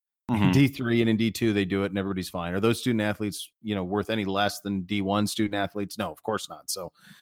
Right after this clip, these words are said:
Speaker 2: that, that's a crutch in order to keep the bowl system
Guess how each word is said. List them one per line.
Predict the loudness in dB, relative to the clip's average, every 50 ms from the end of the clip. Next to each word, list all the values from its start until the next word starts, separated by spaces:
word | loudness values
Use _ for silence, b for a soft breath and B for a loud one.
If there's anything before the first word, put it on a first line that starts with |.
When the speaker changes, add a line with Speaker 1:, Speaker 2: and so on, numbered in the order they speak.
| B B 0
Speaker 2:
that, | 0 0 2 4
that's | 2 2 2 0
a |
crutch | -4 -2 2 4 4 4 4 4 0 -4 -2 2
in | 4 4
order | 4 4 4 0
to | -4 -2
keep | -2 -2 -2 -2
the | -2
bowl | 0 2 2 2 2
system | 0 -2 -4 -4 -2 -2 -2 -2 -4 -6